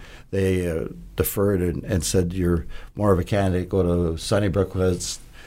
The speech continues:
done the most brachytherapy operations in the world of any hospital in the world, and, and great care and, and, uh,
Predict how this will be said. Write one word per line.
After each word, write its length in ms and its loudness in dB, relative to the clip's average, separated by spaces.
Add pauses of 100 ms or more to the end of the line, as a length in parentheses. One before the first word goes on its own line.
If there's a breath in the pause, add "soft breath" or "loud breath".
(100)
done 160 0
the 60 0
most 320 0
brachytherapy 880 0
operations 760 2
in 80 0
the 80 2
world 300 2
of 120 -4
any 160 0
hospital 640 2
in 140 0
the 80 6
world, 400 2 (640 loud breath)
and, 400 4
and 180 0
great 380 4
care 380 2
and, 240 -2
and, 440 0
uh, 200 4